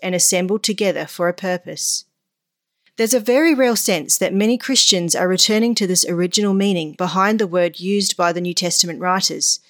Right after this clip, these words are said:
that is, to view and speak of the church as an organic identity,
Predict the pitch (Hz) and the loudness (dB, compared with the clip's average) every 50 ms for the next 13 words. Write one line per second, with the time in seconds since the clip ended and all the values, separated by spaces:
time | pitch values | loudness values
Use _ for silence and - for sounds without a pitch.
0 | _ _ _ - 214 214 233 220 202 175 156 - - - - - - 208 185 170 | _ _ _ -2 0 2 2 2 2 0 0 -2 -4 -4 -2 -2 -2 -2 0 0
1 | 190 202 220 240 254 254 - 226 220 - - - - 240 233 - 220 196 - 175 | 0 0 2 2 2 2 0 0 0 0 0 0 0 -2 -2 -2 -4 -6 -4 -2
2 | - - - 165 156 - - - - - - - 190 185 - 190 185 - - 175 | 0 0 2 2 0 0 -2 -2 -4 -2 -2 0 0 2 2 2 0 0 -2 -4
3 | 165 - 185 185 190 208 208 - 214 196 180 196 190 196 202 196 - - 160 151 | -2 0 0 0 0 0 0 0 -2 0 0 0 0 0 2 0 -2 -2 -4 -8
4 | 143 143 | -8 -12